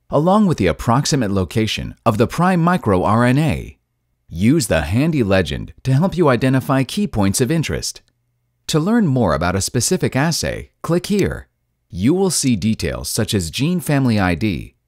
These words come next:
stem loop specifications, and cross-species information. You will also see associated megaplex primer tools for profiling with TaqMan array cards.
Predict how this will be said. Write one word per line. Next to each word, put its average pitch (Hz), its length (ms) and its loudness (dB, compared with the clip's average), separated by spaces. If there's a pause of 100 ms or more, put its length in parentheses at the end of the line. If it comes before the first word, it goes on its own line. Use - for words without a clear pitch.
stem 175 380 0
loop 165 180 -2
specifications, 107 1040 -4
and 123 160 0
cross-species 180 840 0
information. 143 760 -2 (500)
You 104 140 -2
will 101 180 0
also 160 320 0
see 117 280 0
associated 110 720 0
megaplex 135 640 -2
primer 143 280 0
tools 71 380 -6
for 120 160 -2
profiling 78 760 -4
with 123 220 -2
TaqMan 156 480 0
array 165 240 0
cards. 64 580 -4